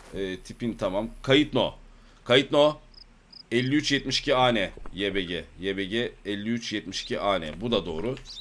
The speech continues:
Tamam. Başka bir yamuğunu görmedim. Şimdi kaçakçı mısın değil misin ona bakalım birader. Koklarım. Hmm. Çıksana lan.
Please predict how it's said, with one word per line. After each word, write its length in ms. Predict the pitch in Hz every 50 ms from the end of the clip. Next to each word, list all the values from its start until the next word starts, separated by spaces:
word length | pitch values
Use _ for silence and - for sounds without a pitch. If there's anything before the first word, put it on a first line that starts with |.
| - - - - - - - - - - - - - - -
Tamam. 300 | - 135 135 120 92 - - - - - - - - - - - - - - - - - - - - -
Başka 320 | - 135 131 - - 151 143
bir 60 | 147
yamuğunu 320 | 143 143 147 151 151 147
görmedim. 440 | 139 151 151 135 123 123 127 147 143
Şimdi 380 | - - 147 135 139 151 160 - - - - - - - - - - - -
kaçakçı 400 | - 131 127 151 143 131 - 139
mısın 240 | 131 123 131 135 139
değil 100 | 139 135
misin 200 | 127 120 127 131
ona 260 | 127 127 131 123 101
bakalım 320 | 101 - - 101 92 90 87
birader. 380 | 87 85 82 78 78 71 - - - -
Koklarım. 460 | - 120 110 - - 120 107 90 73 - - - - - - - - - - - - - - - - - - - - - - - - - - - - - - - - - 85 82 82 80 80 76 73 73 71 69 65 65 65 67 - - - - - - - - - - - - - - - - - - - - - - - - - - - - - - - - - - - -
Hmm. 1040 | - 87 92 101 107 107 107 107 107 104 98 95 90 85 82 78 76 71 69 69 69 69 65 - - - - - - - - - - - - - - - - - - - - - - - - - - - - - - - - - - - - - - - - - - - - - - - - - - - - - - - - - - - - - - - - - - - - - - - - - - - - - - -
Çıksana 340 | - - - - 127 151 180
lan. 220 | 202 214 220 214